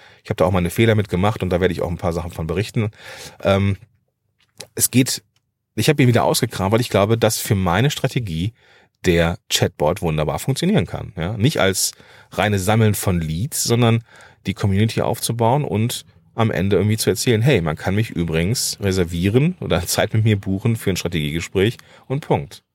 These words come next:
Also für, für mein System gibt es viele, viele Möglichkeiten, wie man, ja, wie man Kundenbeziehungen aufbauen kann und wie ich Kunden gewinnen kann. Und ich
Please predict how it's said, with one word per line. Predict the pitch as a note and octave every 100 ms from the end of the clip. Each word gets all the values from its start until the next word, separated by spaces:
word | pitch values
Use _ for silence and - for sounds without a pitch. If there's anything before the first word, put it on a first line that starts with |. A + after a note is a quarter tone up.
| _
Also | G2+ G2 - - -
für, | - B2 G2+
für | - G#2+
mein | G#2+ D3+ F#3
System | E3+ - D3+ G#2 D#2+ C#2+ - _ _ -
gibt | A#2 G#2
es | -
viele, | - F3+ F3
viele | - D3
Möglichkeiten, | B2 C3+ G#2+ - F2 E2 F#2+ G#2 - _ _ _ -
wie | F2+ G#2+
man, | A#2 A2 A2 G#2+ A2 _ _ _ _ _ _ _ _ _ _ -
ja, | G#2 B2 G2+ - - _
wie | - F#2+ A#2
man | A2 G#2+
Kundenbeziehungen | - D#3 A#2+ G#2 G2 - G#2 F#2 C2+
aufbauen | C#2 - F#2 F#2 A#2+
kann | - D3 G#3 - - - _
und | G2+ G2+
wie | F2
ich | A2 -
Kunden | G#2 G#2+ A#2+
gewinnen | B2+ C3+ E2+ D#2
kann. | - C#2+
Und |
ich | D#2+